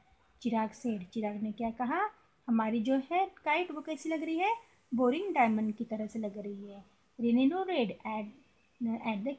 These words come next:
kids behind them। That's their look like। रिनी ने उन बच्चों के पीछे से कहा, यस, हमारी कुछ ज़्यादा अच्छी नहीं लग रही है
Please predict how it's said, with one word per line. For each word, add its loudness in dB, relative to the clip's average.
kids 0
behind 0
them। -4
That's -10
their -2
look 0
like। -2
रिनी 2
ने 0
उन 2
बच्चों -4
के -4
पीछे -2
से -6
कहा, -4
यस, -2
हमारी -2
कुछ -2
ज़्यादा 2
अच्छी -2
नहीं 2
लग -2
रही -2
है -8